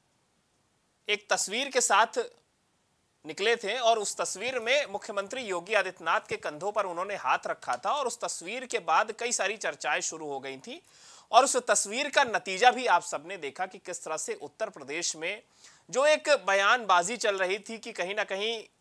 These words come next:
उत्तर प्रदेश की बीजेपी और केंद्र की बीजेपी के बीच कुछ ठीक नहीं चल रहा है, उन सारे सवालों को ख़त्म करती हुई वो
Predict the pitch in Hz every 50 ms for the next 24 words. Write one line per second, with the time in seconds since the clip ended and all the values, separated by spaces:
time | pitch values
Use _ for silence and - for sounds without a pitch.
0 | _ - 165 156 - - - 233 226 - 190 170 185 208 208 - - 226 185 185
1 | 170 156 175 170 - - 220 233 240 226 - - 165 170 170 - - 196 208 233
2 | 233 226 220 214 - 202 170 175 156 160 165 165 202 196 - 190 170 147 - 170
3 | 202 202 - 220 - 208 - - - - - 277 277 277 220 196 185 165 - 160
4 | 135 131 127 123 123 123 123 131 170 240 - _ _ _ _ - _ - 190 196
5 | 196 - 208 185 196 233 285 277 - 202 180 165 160 160 175 214 254 277 269 -
6 | - _ _ _ _ _ _ - 185 220 254 240 - - 175 160 - 254 254 233
7 | 202 196 185 - 220 214 220 226 214 202 190